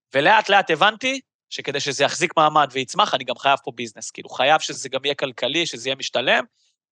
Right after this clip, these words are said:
ואז נגיע לשלב הבא, שזה להתחיל להביא אנשים, וכשאתה רוצה אנשים ברמה, אתה צריך לשלם גם בצורה שהיא מכובדת, וזה כבר היה ההמשך.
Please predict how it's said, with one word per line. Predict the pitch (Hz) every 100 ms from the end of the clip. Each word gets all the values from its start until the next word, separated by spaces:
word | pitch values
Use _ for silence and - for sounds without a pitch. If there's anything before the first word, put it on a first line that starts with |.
| -
ואז | 156
נגיע | 156 156 170
לשלב | 151 170 160
הבא, | 160 180
שזה | - 135 139 127 _
להתחיל | 123 - 160
להביא | 143 151
אנשים, | 139 123 151 120 _ _
וכשאתה | 110 120
רוצה | 127 156
אנשים | 143 - 156
ברמה, | 143 131 175 180 - _ _ _
אתה |
צריך | - 147
לשלם | - 147 170 160
גם | 143 131 _ -
בצורה | 123 131 143
שהיא | - 135
מכובדת, | - 139 147 170 165 127
וזה | 123 120 - _ _ _ - 156
כבר | 151 147
היה | 139
ההמשך. | 131 120 117 -